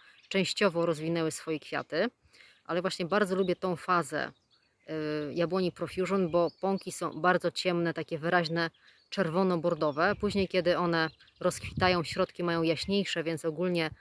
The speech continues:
y, to nie jest bordowe kwitnienie, tylko takie ciemno-różowe. Ale też widać, że całe drzewo jest równomiernie pokryte pąkami i za kilka dni, kiedy niestety już mnie tutaj nie będzie,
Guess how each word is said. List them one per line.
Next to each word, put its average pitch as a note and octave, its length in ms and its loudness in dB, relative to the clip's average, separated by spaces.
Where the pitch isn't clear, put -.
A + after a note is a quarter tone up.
y, D3+ 60 -10
to F#3+ 140 -2
nie F#3+ 220 4
jest E3+ 260 0
bordowe E3+ 480 2
kwitnienie, E3 460 -4
tylko D#3+ 200 -10
takie D#3+ 220 -10
ciemno-różowe. D#3 840 0
Ale F3+ 200 2
też F#3 220 0
widać, E3+ 280 2
że D#3+ 80 -4
całe F3+ 380 4
drzewo D#3 320 0
jest E3+ 160 -2
równomiernie E3 580 0
pokryte E3 380 -6
pąkami D#3+ 640 -2
i F3+ 40 -2
za E3 140 2
kilka E3+ 340 -4
dni, D#3 300 -2
kiedy E3 220 -4
niestety E3 400 -2
już D#3+ 180 -6
mnie E3 100 -4
tutaj D#3+ 240 -6
nie D#3+ 120 0
będzie, D3+ 460 0